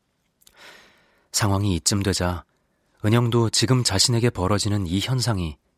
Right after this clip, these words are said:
시력 문제가 아니란 것 정도는 알 수 있었다. 하지만 그렇다면 무슨 문제란 말인가? 아직까지는 일상생활에 큰 지장은 없었다.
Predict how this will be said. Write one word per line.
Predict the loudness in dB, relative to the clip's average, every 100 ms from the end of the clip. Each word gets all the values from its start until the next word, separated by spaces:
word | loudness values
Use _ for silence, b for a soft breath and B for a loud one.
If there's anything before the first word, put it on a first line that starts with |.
| _ _ _
시력 | -2 2 4 4
문제가 | 2 2 0 0
아니란 | -2 -2 -2
것 | -2 -2
정도는 | -4 -4 -6 -8 -10
알 | -6 -4
수 | -4
있었다. | -2 -4 -4 -10 -10 _ _ _ _ _ _ _ _ _ b b b b b b b _ _ _
하지만 | -4 0 2 0 -2 -8 _ _ _ _ _
그렇다면 | -4 -2 0 -2 0
무슨 | 0 0 2
문제란 | 2 0 0
말인가? | -2 -6 -8 -12 -14 _ _ _ _ _ _ _ _ _ _ _ _ _
아직까지는 | -4 -2 -2 -2 0 0 -2 -4 -4
일상생활에 | 0 2 2 2 0 0 -2
큰 | -2 -4 -2
지장은 | -2 -4 -4
없었다. | -8 -6 -8 -8 -10